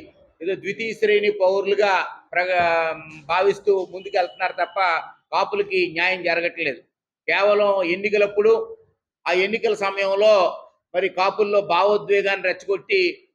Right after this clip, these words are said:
ఆ ఓట్లు వేయించేసుకోవటం, ఆ ఓట్లు వేయించుకోవటం అయిపోయిన తర్వాత మళ్ళీ కులం వైపు చూడట్లేదు. ఇది చాలా దారుణమైన విషయం.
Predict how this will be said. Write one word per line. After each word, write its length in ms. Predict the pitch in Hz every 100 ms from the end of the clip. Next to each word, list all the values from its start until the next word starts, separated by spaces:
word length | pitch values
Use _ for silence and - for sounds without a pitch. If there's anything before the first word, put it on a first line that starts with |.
| 143
ఆ 40 |
ఓట్లు 360 | 165 196 208 196
వేయించేసుకోవటం, 920 | 190 185 185 - 190 185 190 180 160 - _ 147
ఆ 60 |
ఓట్లు 340 | 160 202 214 208
వేయించుకోవటం 580 | 208 202 208 202 202 190
అయిపోయిన 420 | 196 202 208 196
తర్వాత 400 | 196 190 190 208 190 170 - - 160
మళ్ళీ 280 | 190 208 202
కులం 340 | - 196 202
వైపు 500 | 196 196 202 190 175 - _ -
చూడట్లేదు. 540 | 185 185 185 143 - _ _ _ _ _ -
ఇది 180 | 196 214 214 202 202 - -
చాలా 140 | 208
దారుణమైన 520 | 185 190 208 214 208
విషయం. 220 | 202 190